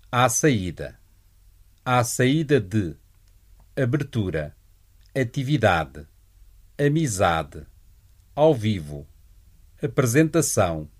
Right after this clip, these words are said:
Arquitetónico. Arquitetura. Auditório. Câmbio. Caso. Cerimónia. Check-in.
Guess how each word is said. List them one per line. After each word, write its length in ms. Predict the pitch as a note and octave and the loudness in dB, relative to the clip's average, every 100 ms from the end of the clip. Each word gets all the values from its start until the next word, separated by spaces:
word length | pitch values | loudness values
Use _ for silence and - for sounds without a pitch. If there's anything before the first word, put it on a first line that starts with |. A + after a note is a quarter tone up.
| _ - - _ _ _ | _ -20 -20 _ _ _
Arquitetónico. 1200 | C#3+ A#2+ - D#3 D3+ C3 - F2 D#2+ D2 - D#2+ - - _ - - | -2 -2 -4 0 0 2 2 0 -2 -10 -16 -18 -20 -20 _ -20 -8
Arquitetura. 960 | A2+ - E3 D#3+ D3 - F2+ D#2+ D2+ D2+ - _ _ _ - _ - | -8 -6 -4 2 2 0 -6 -4 -6 -10 -20 _ _ _ -20 _ -12
Auditório. 840 | - B2+ C3+ D3+ A#2 F#2+ E2+ D#2+ D#2+ - _ _ _ _ _ _ _ - _ | 0 2 2 2 4 4 2 -4 -10 -16 _ _ _ _ _ _ _ -20 _
Câmbio. 580 | - C#3 A2 D#2 D#2 D2 - _ - - _ _ _ _ | 4 6 6 0 -8 -10 -18 _ -20 -20 _ _ _ _
Caso. 600 | C#3 B2+ A2 D2 D2 D2 - _ _ _ _ _ _ - | 6 6 6 2 -10 -16 -20 _ _ _ _ _ _ -14
Cerimónia. 920 | - - C#3 C3 A#2+ G2 D#2 D2 C#2+ _ _ _ _ _ _ | -8 0 2 6 6 6 2 -8 -14 _ _ _ _ _ _
Check-in. 720 | - - D3+ C#3+ A2+ F2 D2+ | -14 0 0 0 -6 -8 -10